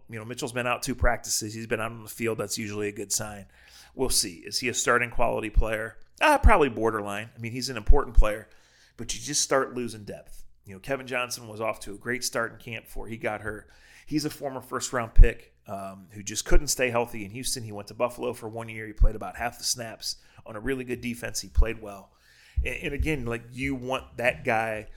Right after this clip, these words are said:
on the ready. Do you, can you count on him after a lacerated liver to be ready in a few weeks?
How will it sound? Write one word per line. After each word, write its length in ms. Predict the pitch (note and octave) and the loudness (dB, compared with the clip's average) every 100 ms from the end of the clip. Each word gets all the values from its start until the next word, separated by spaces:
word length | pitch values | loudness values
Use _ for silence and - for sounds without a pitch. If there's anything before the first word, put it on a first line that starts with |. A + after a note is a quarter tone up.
| - - - _ | -18 -20 -20 _
on 180 | A2 A#2 | -6 -6
the 80 | G#2+ | -2
ready. 400 | A2+ G2 F#2 _ _ _ _ B2 | -2 -2 -14 _ _ _ _ -16
Do 120 | A2+ | -12
you, 140 | G#2+ A2+ - - | -10 -12 -16 -12
can 380 | B2+ A#2 B2+ | -6 -4 -4
you 240 | C3 B2+ A#2+ | -6 -8 -8
count 260 | - A#2+ | -4 -2
on 160 | A#2+ A#2 | -2 -6
him 220 | A#2+ A#2+ | -8 -8
after 280 | A#2 - A#2 | -10 -10 -10
a 60 | A2 | -6
lacerated 480 | A2+ - A#2+ A2+ | -4 -4 -4 -4
liver 300 | G#2+ A#2 A#2 | -4 -4 -4
to 120 | A2 G2+ | -10 -10
be 200 | G#2+ B2 | -8 0
ready 300 | B2+ B2+ B2+ | 0 0 -4
in 60 | |
a 40 | A#2+ | -8
few 240 | - B2+ | -8 -6
weeks? 280 | B2 A#2+ | -6 -6